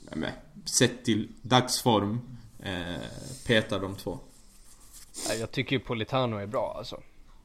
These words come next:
Speaker 1: Jag vet, fast det Spalletti gjorde där var att han petade honom när han var bra.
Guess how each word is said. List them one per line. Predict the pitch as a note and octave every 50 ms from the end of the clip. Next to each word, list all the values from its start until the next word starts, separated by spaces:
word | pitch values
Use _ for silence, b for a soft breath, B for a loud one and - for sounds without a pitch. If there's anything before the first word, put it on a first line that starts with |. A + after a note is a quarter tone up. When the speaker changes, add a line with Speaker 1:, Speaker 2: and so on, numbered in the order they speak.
| - - - - - - - - - -
Speaker 1:
Jag | D#3 D#3+ F3+
vet, | G#3+ F3+ C#3 -
fast | D3 C#3 - - - -
det | D3+ C#3+ C3 - - C3 E3 E3 D#3 D3 C3+ C3+
Spalletti | C3+ C3+ - - D#3 E3 D3 - D3
gjorde | D#3 D#3+ D3 C#3 C3
där | C#3 E3+ D#3 A#2+ G#2+
var | A2 B2+ B2
att | A2+ A#2+
han | B2+ A#2+ A#2 A2+ A2+
petade | C3 C#3 C#3 C#3 C3+ A#2 G2+
honom | G2+ G2+ G2 G2+ G2+
när | G#2 G#2+
han | G#2+ G#2
var | G#2 G#2+
bra. | A2 A#2+ A#2 E2 - - - -